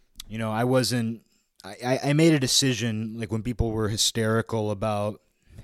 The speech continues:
everything you touch is covered in it, wash your vegetables when you get home from the store. You know, when things were at that level, I was just like, "You know, I'm not gonna do that." Like, I'm gonna be careful about what I touch.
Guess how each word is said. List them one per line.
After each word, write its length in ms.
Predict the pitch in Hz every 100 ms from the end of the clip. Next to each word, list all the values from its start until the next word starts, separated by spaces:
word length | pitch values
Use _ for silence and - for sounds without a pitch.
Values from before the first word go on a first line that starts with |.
| - 127
everything 480 | 127 131 117 117
you 80 | 110
touch 480 | - - 127 117 -
is 100 | -
covered 400 | - 120 117 113
in 100 | 117
it, 200 | 113 - _ _ _ _
wash 400 | 110 120 120 -
your 100 | 113
vegetables 640 | 92 113 - 113 104 110 101
when 120 | 104
you 40 |
get 140 | 104 104
home 180 | 113
from 160 | 95 104
the 60 | 92
store. 560 | - 110 107 107 104 - - - -
You 80 | 120
know, 340 | 123 120 -
when 240 | - 131 131
things 240 | 160 147
were 100 | 139
at 120 | 120
that 240 | 120 117 113
level, 540 | 113 113 110 107 101 - _ _ _ _ _ - _ _ _ _ _ _ _ _ _
I 160 | 110 123
was 100 | 123
just 220 | 113 -
like, 160 | 117 120
"You 80 |
know, 100 | 127
I'm 160 | 123 127
not 160 | 139 139
gonna 180 | 117
do 200 | 92 98
that." 260 | 92 82 78 _ _ _ _ _ _ _ _ _ _ _ _ _ _ _ _ _ _ _ _ _
Like, 240 | 95 95
I'm 120 | 110 120
gonna 160 | 117
be 80 | 110
careful 560 | - 127 127 131 120 113
about 180 | 107
what 160 | 104 110
I 120 | 101
touch. 580 | - 127 120 117 -